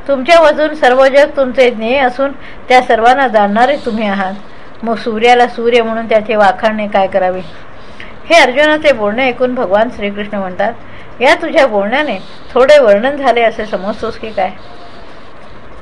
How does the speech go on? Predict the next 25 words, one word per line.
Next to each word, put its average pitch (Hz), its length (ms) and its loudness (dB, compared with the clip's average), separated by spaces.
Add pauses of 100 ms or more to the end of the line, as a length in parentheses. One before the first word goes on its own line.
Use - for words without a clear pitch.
(140)
सर्वाहून 285 520 4 (120)
अतिशय 277 460 -2
गुह्य 233 300 -2
असे 247 280 2
माझे 214 280 -4
वचन 185 400 -4
तू 233 60 -8
पुन्हा 208 380 -4
तू 208 160 -4
ऐक, 156 180 -4 (540)
कारण 240 220 4
तू 247 140 -6
माझा 214 280 0
अत्यंत 208 420 -2
आवडता 175 400 0
आहेस, 165 160 -2 (480)
म्हणून 233 280 0
हिताची 220 440 0
गोष्ट 190 280 -6
सांगतो. 165 420 -8 (640)
तर 220 120 2
आणखी 202 360 0
एक 320 220 0
वेळ 240 140 2
अवधान 196 360 0